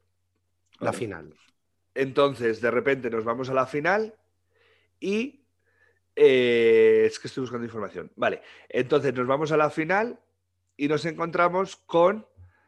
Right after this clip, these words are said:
Speaker 3: eh,
Speaker 2: Con el
Speaker 3: la final.
Speaker 2: holograma definitivo. <laughs>
Speaker 3: Antes de, antes de eso, quiero comentar dos cosas de las actuaciones de la final.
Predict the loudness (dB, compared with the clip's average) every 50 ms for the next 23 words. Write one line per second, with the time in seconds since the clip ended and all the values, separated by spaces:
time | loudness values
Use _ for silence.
0 | _ _ _ _ _ _ _ 0 2 2 4 2 2 0 -2 -2 -2 -4 -4 -6
1 | -8 -12 -18 -20 -20 -20 _ _ _ _ _ _ _ _ _ _ _ _ _ _
2 | _ _ _ _ _ _ _ _ -6 -4 -2 -2 0 0 0 0 -2 -2 -2 -2
3 | -2 -2 -2 0 2 2 2 2 -2 -4 -6 -6 -6 -6 -6 -6 -6 -8 -10 -12
4 | -14 -14 -14 -16 _ -6 -4 -4 -4 -4 -6 -4 -6 -6 -6 _ -4 -2 0 0
5 | 2 2 2 2 2 0 0 2 2 2 2 4 2 0 0 0 -4 -6 -4 -4
6 | -4 -4 -4 -4 -4 -4 -2 -2 -2 -2 -2 -4 -4 -4 -4 -4 -2 -2 -2 0
7 | 0 0 0 0 0 -2 -2 -2 -2 -2 -2 -4 -6 -6 -4 -4 -2 -2 -2 -4
8 | -6 -10 -8 -8 -8 -8 -8 -12 _